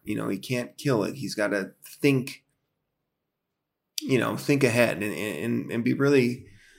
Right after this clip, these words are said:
um, tactical. And another thing is, that's really interesting about this is he tracked it for a year. A year.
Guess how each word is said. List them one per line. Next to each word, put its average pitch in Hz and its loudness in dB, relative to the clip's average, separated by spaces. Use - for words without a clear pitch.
um, - -2
tactical. - -2
And 147 8
another 202 10
thing 123 8
is, 113 4
that's 120 4
really 151 6
interesting 131 0
about 104 4
this 113 2
is - -12
he 156 0
tracked 175 4
it 156 6
for 131 4
a 117 6
year. 127 4
A 131 12
year. 131 6